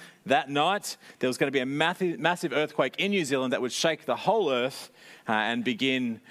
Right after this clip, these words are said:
that cataclysmic day. Uh, now, Camping and his organisation spent a hundred million dollars on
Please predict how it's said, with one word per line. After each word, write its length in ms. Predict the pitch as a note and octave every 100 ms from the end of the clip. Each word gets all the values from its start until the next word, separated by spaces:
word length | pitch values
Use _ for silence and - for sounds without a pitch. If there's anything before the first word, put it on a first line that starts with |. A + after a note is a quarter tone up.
| G#2+
that 240 | A2+ G#2
cataclysmic 680 | - C#3+ A#2+ - A#2 A2 G2+
day. 320 | F#2 F2 D#2+ - - _ _ - - - - - -
Uh, 120 | A2
now, 180 | C3+ C3+
Camping 480 | - E3 D#3+ E3 B2+
and 140 | B2
his 180 | C3 G#2+
organisation 680 | C3 C3 B2 A#2 A#2+ C#3+ C3+
spent 280 | - B2 -
a 80 |
hundred 420 | G2 - D3+ D3 C3+
million 360 | C3+ C#3+ C3
dollars 520 | A#2+ B2+ F3+ G#3+ E3
on 320 | - A2+ G#2